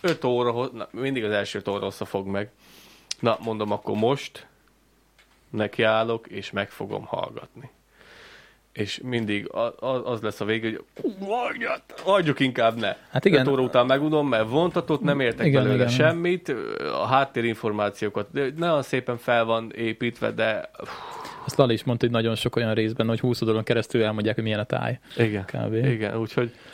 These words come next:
Speaker 2: Hát, hát ez
Speaker 1: Wow.
Speaker 2: kell a képzelőerőhöz.
Speaker 1: Hát, neki fogok még egyszer futni, akkor idén megem-,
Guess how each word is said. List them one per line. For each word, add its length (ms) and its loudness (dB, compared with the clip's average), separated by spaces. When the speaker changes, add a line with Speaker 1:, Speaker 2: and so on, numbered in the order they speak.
Speaker 2:
Hát, 220 4
hát 160 6
ez 60 6
Speaker 1:
Wow. 100 2
Speaker 2:
kell 100 6
a 60 4
képzelőerőhöz. 1080 2
Speaker 1:
Hát, 340 0
neki 200 2
fogok 300 2
még 320 6
egyszer 340 -2
futni, 280 -4
akkor 240 6
idén 300 2
megem-, 400 -2